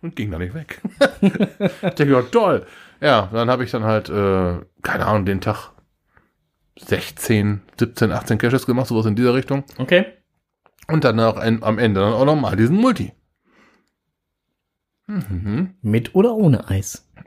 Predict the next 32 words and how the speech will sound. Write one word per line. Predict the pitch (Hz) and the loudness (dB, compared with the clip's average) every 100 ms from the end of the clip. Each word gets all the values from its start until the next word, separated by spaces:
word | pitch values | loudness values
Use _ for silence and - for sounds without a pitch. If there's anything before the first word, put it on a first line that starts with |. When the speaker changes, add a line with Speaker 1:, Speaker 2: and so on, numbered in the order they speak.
| - | -4
Speaker 1:
Ohne | 113 165 185 | 0 2 2
Eis. | 117 85 - - _ - - | 0 -4 -10 -20 _ -14 -8
Speaker 2:
Oh. | 90 98 123 104 90 - - _ - 101 | -4 -2 -4 -6 -12 -20 -20 _ -8 0
Speaker 1:
Ja, | 101 101 | 4 4
das, | 90 85 - | 2 -2 -8
äh, | - 90 87 | -8 -6 -4
da | 87 | -2
hatte | 101 | -2
ich | 104 | -2
nicht | 98 | -2
die | 98 | -4
Ruhe | 95 92 | -4 -6
für. | - - _ - - - - - _ - - - - - - | -8 -14 _ -12 -12 -14 -20 -20 _ -18 -16 -14 -14 -16 -4
Speaker 2:
Okay. | 139 - 123 139 | -2 2 2 2
Speaker 1:
Ich | 120 | 0
wollte | 104 | 0
cashen. | 107 98 - - - - | 0 -2 -4 -16 -20 -4
Ja, | - 165 | 2 4
aber | 101 117 123 | 4 2 2
nichtsdestotrotz | 151 185 180 156 - 180 - | 2 0 0 0 0 -2 -2
war | 120 120 | -4 -4
es | |
mal | 120 107 | -2 -2
wieder | - 123 | 0 -2
eine | 110 | -2
schöne | 120 104 | -2 -2
Gegend. | 104 131 220 - _ _ _ _ _ | -2 -4 -6 -10 _ _ _ _ _
Und, | - 123 117 | -6 -4 0
ähm, | 110 110 104 104 101 90 107 | 4 4 4 0 -6 -10 -16
Q | 113 120 | -2 0
M | 104 | 2
J | 135 208 | 0 -2